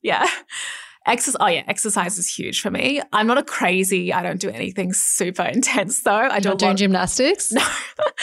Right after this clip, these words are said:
Speaker 1: I do a lot of walking.
Speaker 2: Yes.
Speaker 1: Funnily enough, I've had years of, like, doing a million different kinds of <laughs> exercise, high intensity, low intense, all these, but walking is just the, the one where I feel best at. So I try and do an hour walk a day.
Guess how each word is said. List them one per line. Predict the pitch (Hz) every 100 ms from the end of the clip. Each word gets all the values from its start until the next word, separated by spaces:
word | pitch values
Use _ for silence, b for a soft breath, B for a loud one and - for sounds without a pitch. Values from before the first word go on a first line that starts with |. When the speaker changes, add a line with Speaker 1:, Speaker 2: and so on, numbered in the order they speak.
| B B B
Speaker 1:
I | -
do | 233
a | 233
lot | 220 226
of | 185
walking. | 175 190 294 311 453 -
Speaker 2:
Yes. | 165 143 151 - - _ -
Speaker 1:
Funnily | - 226 214 277
enough, | 214 202
I've | - 190
had | 196 185
years | 180 175 180 185
of, | 240 247
like, | 269 262
doing | 196 180 180 -
a | 185
million | 170 175 175
different | 185 185 -
kinds | - - - 190
of | - 202 - _
<laughs> |
exercise, | 180 190 - - - - - 403 - B B B
high | 240 208
intensity, | 208 240 - 190
low | 190 190
intense, | 190 220 180 -
all | 208
these, | 208 196 220
but | 202 - _ -
walking | 180 175 185 226 247
is | 262 269
just | 285 -
the, | 185 - -
the | 190
one | 165 160
where | 170
I | -
feel | 190 180 170 -
best | - - - -
at. | - 294 285
So | -
I | 202
try | 196 - 190 190
and | 202
do | 202
an | 185
hour | 175 170 170
walk | 165 175
a | 190
day. | - - 269 339